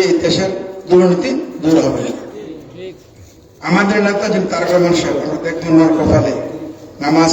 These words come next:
পড়ার একটা চিহ্ন আছে না? নামাজ পড়লে কপালে একটা নুরানি ইয়ে থাকে, উনি আছে। উনি এত নামাজি, উনি অত্যন্ত সৎ, বিনয়ী মানুষ, মানবিক গুণ অতুলনীয়।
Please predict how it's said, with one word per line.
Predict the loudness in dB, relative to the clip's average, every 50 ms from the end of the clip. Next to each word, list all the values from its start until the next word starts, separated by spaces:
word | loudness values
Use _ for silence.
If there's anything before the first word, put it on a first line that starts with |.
| 2 0
পড়ার | 0 0 0 0 -2 -2
একটা | -2 -2 -4 -4
চিহ্ন | -2 0 0 2 2 2
আছে | 0 -2 -4 -6
না? | -6 -8 -10 -12 -14 -16 -18 -18 -18 -18 -18 -18 -20 -20 -20 -20 -20 -20 -20 -20 -20 -20 -20 -20 -20 -20 -14 -8 -2
নামাজ | 2 2 4 4 4 2 2
পড়লে | 0 0 0 2 2 2 2 0 -2 -4 -6 -8 -10 -8
কপালে | -4 0 2 2 4 4 4 4 4
একটা | 2 2 0 0 -2 -2 -4 -2 2
নুরানি | 4 4 6 6 4 4 2 2 0 -2 -4 -6 -8 -10 -12 -14 -16 -12 -10
ইয়ে | -10 -8 -8 -8
থাকে, | -8 -8 -10 -10 -12 -14 -6 -2
উনি | 0 0 0 0 -2 -4 -4
আছে। | -4 -6 -6 -6 -8 -12 -14 -16 -18 -18 -16 -4 2 4
উনি | 4 4 4 4
এত | 2 2 2 4 4 4
নামাজি, | 6 4 4 2 2 0 -2 -2 -4 -6 -8 -12 -14 -16 -16 -18 -20 -20 -20 -20 -18 -4 0 2
উনি | 2 4 4 4 4
অত্যন্ত | 2 2 0 0 2 2 4 4 4 2 2
সৎ, | 4 4 4 2 2 -2 -6 -4 0 2
বিনয়ী | 2 4 4 6 6 6 6 6
মানুষ, | 4 4 2 2 0 -2 -4 -6 -8 -12 -14 -16 -18 -20 -20 -20 -20 -20 -10 -4 -2
মানবিক | 0 4 4 4 4 4 2 2 2 2
গুণ | 2 2 2 0 -2 -6 -8 -12 -14 -16 -10 -4 0 2
অতুলনীয়। | 2 2 4 4 4 4 4 2 0 -2 -2